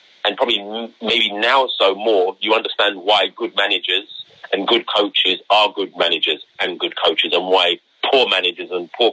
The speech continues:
coaches are poor. You know, very, very simple. You can see it. It becomes, once you understand what it requires when you're doing it yourself, and if you want to be successful and be good, um, it, it,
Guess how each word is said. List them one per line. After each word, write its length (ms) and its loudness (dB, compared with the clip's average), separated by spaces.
coaches 360 -2
are 220 4
poor. 220 0
You 140 0
know, 140 0
very, 220 2
very 300 2
simple. 420 -4
You 80 0
can 160 -2
see 200 0
it. 100 -12
It 120 -4
becomes, 380 0
once 220 2
you 80 2
understand 460 -2
what 200 4
it 120 -2
requires 560 2
when 120 2
you're 100 0
doing 220 0
it 140 -2
yourself, 520 0
and 220 -6
if 140 -4
you 80 0
want 160 4
to 60 0
be 240 -2
successful 500 -4
and 100 -6
be 120 0
good, 240 0
um, 640 2
it, 120 -4
it, 180 0